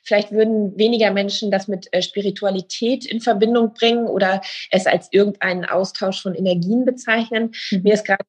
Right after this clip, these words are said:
Speaker 1: so der Ausdruck in den Kopf gekommen, so Thema Anziehung, ne? Wahrscheinlich
Speaker 2: Mhm.
Speaker 1: würden Menschen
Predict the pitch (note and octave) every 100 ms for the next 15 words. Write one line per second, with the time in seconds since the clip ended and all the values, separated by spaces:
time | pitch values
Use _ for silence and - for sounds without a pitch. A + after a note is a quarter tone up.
0 | _ F#3+ F#3+ F3+ F3 F#3+ - G3 G3 F#3+
1 | F3+ G3+ - G3+ - F#3+ F#3 F3+ F3 E3+
2 | A3+ G3+ - A3+ A3 - D#3+ C#3+ D3+ _
3 | _ - _ F#3+ G4+ C5 G#3+ F#3 F3 E3+
4 | G3+ - _ _ _ _ - G3+ G#3 G#3
5 | G3